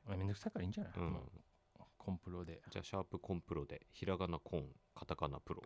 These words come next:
Speaker 1: うん。
Speaker 2: で、あの、知恵をいただければ。
Speaker 1: そうっすね。<laughs> そうっすね。
Speaker 2: こう、漠然とした知恵に対しての。
Speaker 1: なんかさ、Spotifyとかでもコメントできんだっ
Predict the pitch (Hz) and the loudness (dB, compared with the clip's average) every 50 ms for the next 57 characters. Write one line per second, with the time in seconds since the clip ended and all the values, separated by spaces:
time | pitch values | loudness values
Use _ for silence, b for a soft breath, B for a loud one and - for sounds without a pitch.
0 | - _ _ _ _ _ - - 87 80 80 - _ - - _ - - - _ | -12 _ _ _ _ _ -14 -12 -12 -12 -12 -16 _ -20 -20 _ -20 -20 -20 _
1 | _ - 151 139 - - - - _ _ _ _ _ _ _ - 87 78 76 73 | _ 4 6 6 4 2 -6 -18 _ _ _ _ _ _ _ 4 4 4 4 2
2 | 71 - - - - - - 101 90 82 - - - - - - - - - - | 0 -2 -2 0 4 8 10 10 10 10 6 2 -4 -14 -18 -12 -8 -2 0 0
3 | - 78 - - 139 - - - B B B B B B B - - - - 98 | 0 2 0 -2 -2 -2 -4 -10 B B B B B B B 0 2 2 4 4
4 | - 131 - 95 85 - - - - - - - - - - - 95 - - - | 4 2 2 2 2 0 0 -2 -4 -6 -6 -10 -16 -8 -6 -6 -6 -6 -6 -6
5 | 90 80 - 104 90 76 - 120 107 131 123 127 127 120 117 123 113 - 117 104 | -2 4 6 6 8 8 8 8 8 8 10 10 10 10 10 8 8 10 8 8
6 | - - 117 107 95 90 80 - 82 73 - - 71 67 65 - B B B B | 8 8 8 8 8 6 4 2 0 0 -2 -4 -6 -6 -8 -10 B B B B
7 | B - 202 240 - - 101 113 101 - - - 311 339 - - - - - 127 | B 10 10 10 10 8 6 2 2 2 2 2 4 4 4 2 4 6 8 8
8 | 107 98 - 95 104 98 90 92 90 - 107 110 135 - - 113 104 107 160 180 | 8 8 6 6 6 6 6 4 4 6 6 6 6 6 4 4 4 6 6 6
9 | 92 78 | 4 4